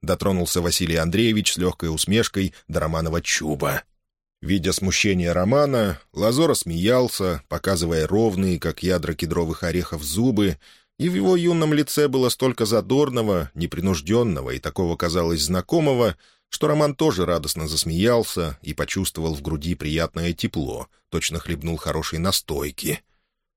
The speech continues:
Семён Забережный подъехал к окну и, вытянувшись на стременах, подал Лазо пакет.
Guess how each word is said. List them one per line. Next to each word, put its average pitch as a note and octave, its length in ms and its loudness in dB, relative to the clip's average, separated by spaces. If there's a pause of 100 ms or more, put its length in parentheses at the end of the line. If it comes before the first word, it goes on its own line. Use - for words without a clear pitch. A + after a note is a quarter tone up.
(280)
Семён D#3 300 2
Забережный C#3 520 2
подъехал A#2+ 480 2
к - 60 -4
окну A2+ 500 2 (240)
и, D2+ 80 -4
вытянувшись F#2 600 2
на E2 120 -2
стременах, F#2 800 0
подал F#2 340 2
Лазо E2 320 0
пакет. - 640 -6